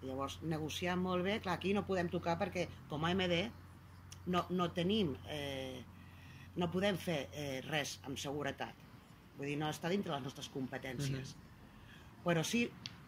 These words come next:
Speaker 1: negociar amb Sant Cugat, pues, el que parlàvem, tindre uns cotxes aquí,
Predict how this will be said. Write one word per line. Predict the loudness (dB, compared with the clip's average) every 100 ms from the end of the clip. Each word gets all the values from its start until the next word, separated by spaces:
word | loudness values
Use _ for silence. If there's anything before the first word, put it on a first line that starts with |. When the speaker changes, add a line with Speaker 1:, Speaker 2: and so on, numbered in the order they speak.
| -4 4
Speaker 1:
negociar | 6 6 4 4 4 4 2 -4
amb | -6 -4 -8 -10 -10
Sant | -6
Cugat, | 0 2 2 0 -12 -18 -16 -16 -16 -14 -14 -14 -14 -16 -16 -14 -14 -14 -14 -12
pues, | -8 -6 -4 -2
el |
que | -2 -2
parlàvem, | 0 2 2 0 -4 -10 -16 -16 -12 -12 -12 -16 -18 -18 -16 -16 -18 -18 -16 -14 -4
tindre | 0 2
uns | 2 2 0 -2
cotxes | 0 0 2 2
aquí, | 2 2 4 4